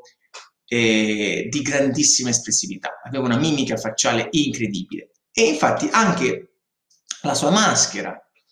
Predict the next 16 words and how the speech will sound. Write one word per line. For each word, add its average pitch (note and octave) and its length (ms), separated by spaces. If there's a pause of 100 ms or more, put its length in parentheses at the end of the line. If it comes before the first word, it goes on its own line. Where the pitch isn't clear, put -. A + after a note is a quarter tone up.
(300)
prende B2 340
queste A2+ 220
cose, A2 240
perché C#4 280
il - 380
suo, B2+ 600
questa - 180
caratteristica, A2+ 520
perché? C#3 340
Perché D3+ 220
il F3+ 60
suo - 140
Scaramouche, F#3+ 800
il - 180
suo - 160
Scaramuccia, D3 960